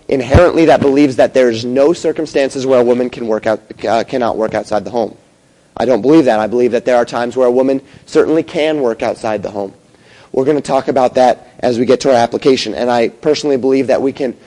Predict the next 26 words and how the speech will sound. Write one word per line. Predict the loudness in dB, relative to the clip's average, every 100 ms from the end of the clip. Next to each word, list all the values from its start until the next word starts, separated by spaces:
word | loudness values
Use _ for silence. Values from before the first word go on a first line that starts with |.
| _ -4
apply | -4 0 4 4
this | 4 2 0 -4
without | -4 -4 -4 -2 2 2 -2 -12 _ _ _ _ _ _ _ _ _ _ _ _
twisting | 0 2 2 0 -2 -4 -4
or | -4
manipulating | -2 0 0 2 2 2 -2
the |
scriptures | -6 -4 -4 -4 -6 -8 -8
as | -6 -4
well. | -2 -2
We'll | 0 0
get | 0 0
there. | -4 -8 _ _ _ _ _ _
Let's | _
continue | -4 -2 0 2
in | 2
verse | 2 0
five. | 0 0 -2 -8 -20 _ _ _ _ _ _ _ _ _ _ _ _ _ _ _ -20 _ -4
"Keepers | 0 2 4
at | 4
home, | 4 6 4 0 -12 _ _ -2
good, | 4 6 6 4 -2 _ _ _ _ _ _
obedient | 2 6 6 6 4 2
to | 2
their | 4 4 4
own | 0 0 -2